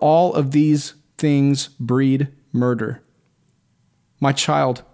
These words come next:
do not be lustful, for lust leads to promiscuity.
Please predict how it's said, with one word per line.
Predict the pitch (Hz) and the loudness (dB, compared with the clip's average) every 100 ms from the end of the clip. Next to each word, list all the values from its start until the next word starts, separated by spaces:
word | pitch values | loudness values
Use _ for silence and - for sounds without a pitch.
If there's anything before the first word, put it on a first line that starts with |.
| _ _ _ _ _ - | _ _ _ _ _ -6
do | 131 | 0
not | 151 160 160 156 | 2 2 0 0
be | 147 | 0
lustful, | 135 131 135 - 117 113 - _ _ _ _ _ _ | 2 0 -2 -6 -8 -8 -8 _ _ _ _ _ _
for | - 135 | -4 0
lust | 131 131 151 - - - | 2 2 0 -2 -8 -6
leads | 135 143 139 | 0 0 0
to | - | -10
promiscuity. | - 147 139 135 - 147 135 123 131 | -6 -2 0 -2 -2 -2 -2 -2 -6